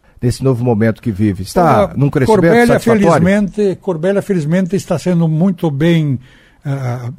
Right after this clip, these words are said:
Speaker 2: atualmente está indo muito bem, a administração está indo bem, porque, na verdade, no meu tempo era,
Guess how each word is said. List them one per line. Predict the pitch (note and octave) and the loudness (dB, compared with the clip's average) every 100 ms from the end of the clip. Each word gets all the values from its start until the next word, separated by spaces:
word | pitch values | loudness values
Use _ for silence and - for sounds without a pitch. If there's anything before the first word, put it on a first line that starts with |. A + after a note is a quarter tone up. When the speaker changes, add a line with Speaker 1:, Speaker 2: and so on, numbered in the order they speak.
| D3+ - | -14 -12
Speaker 2:
atualmente | A#2+ E3+ D3+ D#3 - | -4 0 2 2 0
está | - D#3 | -2 -2
indo | D3 | 0
muito | C#3+ D3+ C#3 | -2 -2 -4
bem, | C3+ F#3+ G3+ - - - | -2 0 -2 -4 -12 -10
a | B2 A#2 A2+ G#2 E3 | -8 -6 -8 -8 -6
administração | D3 D#3+ E3 F3+ - D#3+ | -2 -2 -2 -4 -2 -4
está | D3+ - D3 | -4 -4 -4
indo | D#3+ | -2
bem, | E3 D#3+ G3 F#3+ _ _ _ - | -2 -2 -4 -6 _ _ _ -4
porque, | C#3+ C3 E3+ | -4 0 0
na | D#3+ | 0
verdade, | D3+ D3 C#3 E3 | 0 0 0 0
no | D3+ D#3 | 0 0
meu | D3 C3+ | 0 -2
tempo | D3+ F3 F3 | -2 -2 0
era, | E3+ | -2